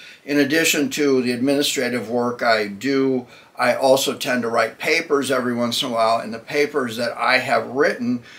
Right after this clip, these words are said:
talk about the structure of palm trees.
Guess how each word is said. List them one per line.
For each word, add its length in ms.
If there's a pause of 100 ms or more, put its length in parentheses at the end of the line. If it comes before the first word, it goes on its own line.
(180)
talk 260
about 340
the 80
structure 640
of 260
palm 360
trees. 640